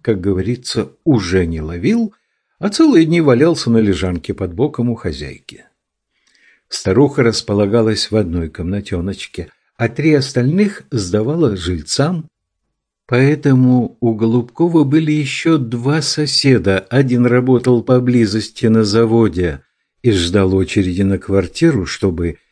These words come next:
привезти тогда и жену с ребятёнком, а второй занимался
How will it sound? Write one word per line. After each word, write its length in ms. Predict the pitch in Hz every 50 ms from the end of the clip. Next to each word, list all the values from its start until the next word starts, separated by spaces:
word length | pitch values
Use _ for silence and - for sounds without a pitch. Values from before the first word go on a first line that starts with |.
| _ _ _
привезти 720 | - 113 98 98 95 104 101 - - - - - 107 101 95
тогда 400 | - 104 92 87 85 101 101 98
и 240 | - - 110 107
жену 480 | 92 78 85 95 92 101 110 135 156 151
с 160 | 139 - -
ребятёнком, 800 | 139 143 135 143 135 135 151 147 143 143 135 135 143 135 135 135 -
а 160 | 127 127 127
второй 380 | - - - 135 - 254 269
занимался 840 | 240 220 226 202 175 170 175 190 190 175 - - - 175 165 -